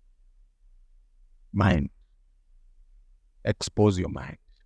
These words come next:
I'm talking to somebody in this house. Expose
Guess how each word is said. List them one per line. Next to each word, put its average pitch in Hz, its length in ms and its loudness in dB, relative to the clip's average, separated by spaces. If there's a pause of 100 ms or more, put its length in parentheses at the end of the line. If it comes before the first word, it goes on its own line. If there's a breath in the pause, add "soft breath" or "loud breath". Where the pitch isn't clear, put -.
(1200)
I'm 107 140 0
talking 127 340 4
to - 100 0
somebody 104 460 2
in 90 80 2
this 113 260 -6
house. - 160 -16 (920)
Expose - 880 -4